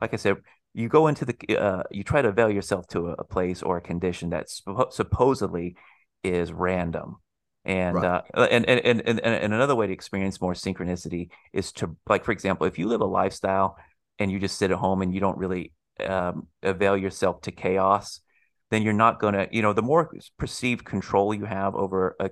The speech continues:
Speaker 1: of a, of a reality, the less synchronicity. Because I think also
Speaker 2: Yeah.
Speaker 1: synchronicity comes out of, like, letting go and trying to experience the wonder. And so, yeah, I,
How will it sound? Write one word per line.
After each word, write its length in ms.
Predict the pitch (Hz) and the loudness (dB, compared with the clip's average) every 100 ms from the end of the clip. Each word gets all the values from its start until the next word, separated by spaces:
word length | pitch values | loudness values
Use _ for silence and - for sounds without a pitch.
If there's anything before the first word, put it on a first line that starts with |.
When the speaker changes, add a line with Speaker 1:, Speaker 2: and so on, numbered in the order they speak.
| - | -2
Speaker 1:
of 180 | 95 87 | -4 -2
a, 160 | 87 87 - _ _ | -4 -6 -16 _ _
of 140 | 92 87 | -2 -2
a 60 | |
reality, 640 | 87 90 92 92 95 95 | -2 -2 0 0 0 -4
the 140 | 95 90 | -2 -4
less 500 | 90 98 104 - - | -2 0 0 -2 -6
synchronicity. 800 | 101 92 90 95 - 82 80 - - _ | -6 -4 -4 -4 -4 -10 -12 -16 -20 _
Because 180 | - 104 | -2 0
I 80 | 104 | 0
think 180 | 123 - | -2 4
also 300 | 113 127 107 | 4 4 0
Speaker 2:
Yeah. 40 | - 107 | 0 -2
Speaker 1:
synchronicity 440 | 104 98 - 90 | 0 -2 -4 -8
comes 260 | - 95 92 | -4 -4 -2
out 160 | 90 | -2
of, 140 | 87 82 | -2 -2
like, 180 | 85 - | -4 -4
letting 380 | 92 92 92 92 | -4 -4 -4 -2
go 340 | 95 92 90 | 0 0 -2
and 280 | 92 90 90 _ _ _ - | -2 -6 -8 _ _ _ 0
trying 280 | 107 110 | 2 2
to 100 | 117 | 0
experience 540 | 92 - - 87 85 - | -4 -6 -4 -2 -4 -4
the 100 | 82 | -6
wonder. 500 | 82 85 80 82 - - _ _ - | -2 -4 -2 -6 -8 -16 _ _ -6
And 140 | 101 | -2
so, 100 | 104 | 0
yeah, 200 | 107 | 4
I, 80 | 98 | 4